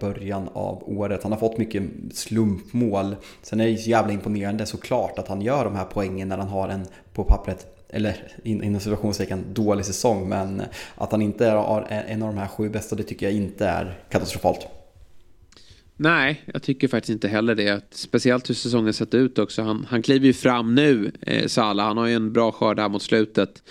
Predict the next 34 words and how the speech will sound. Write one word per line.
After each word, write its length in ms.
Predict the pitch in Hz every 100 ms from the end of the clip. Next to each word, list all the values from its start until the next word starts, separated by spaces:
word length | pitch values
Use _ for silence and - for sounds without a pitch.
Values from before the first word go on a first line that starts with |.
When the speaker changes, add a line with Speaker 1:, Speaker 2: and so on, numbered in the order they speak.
| - - -
Speaker 2:
När, 600 | - 110 117 107 107 104 104
eh, 100 | 107
ja, 160 | 107
men, 120 | 147 - -
alltså, 160 | 143 - - -
någonstans 520 | 120 202 - 139 110
är 40 |
det 60 | 120
ju 100 | 113
också 240 | 127 -
som 160 | 160 151
så 200 | 127 107
att 180 | 107 - -
Salah 600 | - 135 139 151 156 113
är 40 |
ju 180 | 110 110
en, 220 | 107 104 - - - _ _ _ _
mer 300 | - 113 104
av 160 | 104 98
en... 180 | 101 -
en, 280 | - 98 52 50
alltså, 160 | 113
han 200 | 107 123
är 40 | 127
ju 280 | 110 135 127
Liverpools 600 | 107 98 101 107 - -
verkliga... 760 | - - 113 98 - 127 113 95 - _ _ _ _ -
Eh, 460 | - - - - - 117
avslutare. 560 | 113 117 107 110 95 110
Det 100 | -
är 40 | 110
han 160 | 110
som 160 | 110 107
ska 360 | - 113 123